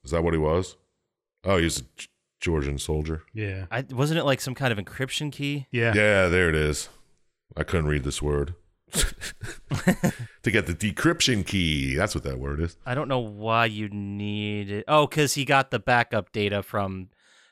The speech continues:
Speaker 3: Dougherty was the guy that, uh, was paranoid and was, like, a hoarder. And then he basically backed up all the data to his own machine.
Speaker 1: Yeah.
Speaker 3: And then they, they cleared all the data to get, to delete the evidence, but he still had it, and he needed the encryption key to get that date.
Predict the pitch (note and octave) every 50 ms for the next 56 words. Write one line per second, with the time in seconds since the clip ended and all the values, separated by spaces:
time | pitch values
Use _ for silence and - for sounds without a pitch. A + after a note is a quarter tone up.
0 | _ - C#3+ D#3 F#3 G#3 G#3+ G3 F3+ E3 D#3+ D3+ C#3 C3+ - _ A#2+ C3 C3+ B2+
1 | G#2 - B2 A#2+ A2 B2+ B2 B2 A#2+ A#2+ A#2+ A#2+ A#2 A2+ A2 - _ _ _ _
2 | _ _ _ - A2 A#2 A#2 A2 A2 G#2+ G#2 G2+ F#2+ G2+ - - - A#2 A#2+ A2
3 | - - - - D3 D3+ D3+ D3 C#3+ C3+ B2+ A#2 A#2 A2+ A2 G#2 A2 G#2+ - _
4 | _ _ _ _ _ _ _ _ - A2+ A2+ A2 A2 A2 G2+ A2+ A2+ - G#2 G#2
5 | - D#3 C#3+ C3+ B2+ G#2 G#2 F#2 F#2 G2 - _ _ _ _ - B2 A#2 A#2 A2+
6 | A2+ A2 F#2+ B2 B2+ B2+ B2+ B2 A#2+ - - G#2 - C3+ C3+ B2 - C3 - C3
7 | A#2+ G#2 - C3 B2+ B2 - - B2 A#2 - - - _ B2+ A#2+ A#2 A#2 A2+ G2
8 | G#2+ G2+ - - A#2 A2+ A2 G#2+ A2 G#2+ G#2 - - - - A2+ F#2 G#2 G#2 F#2+
9 | B2+ A#2 A#2 A#2+ A2+ G#2 G2+ F#2 - - G2+ F#2 F2+ F2 F2 E2+ - _ _ _
10 | _ _ - D#2 F2 E2+ D#2 C#2+ C2+ B2+ A#2+ B2 A#2+ A#2 A#2 A#2+ B2+ C#3+ - D3
11 | C#3 C#3 C3+ - - - D#3+ G3 F#3+ E3 D3 C#3 B2 A#2+ A2 A#2+ A#2 A2+ A#2 G#2+
12 | G#2 A2+ F#2+ A2+ B2+ - _ - C3 A2 F#2+ - A2 G#2+ A#2 G#2 - A2+ A#2+ C3+
13 | B2+ A#2+ A2+ A2+ G#2 - - G#2+ G2 A#2 A2 G#2 - - G2+ F2+ - A2+ A2+ A2+
14 | A2 A#2 - - A2+ G2+ G2 G2 G#2 G#2+ G#2+ G2+ F#2 G2 F#2+ - - A#2+ G#2 -
15 | - G2+ - G2+ F#2+ F#2 F2+ F#2+ F2+ - F2+ F2+ D#2+ - - F#2 F#2 -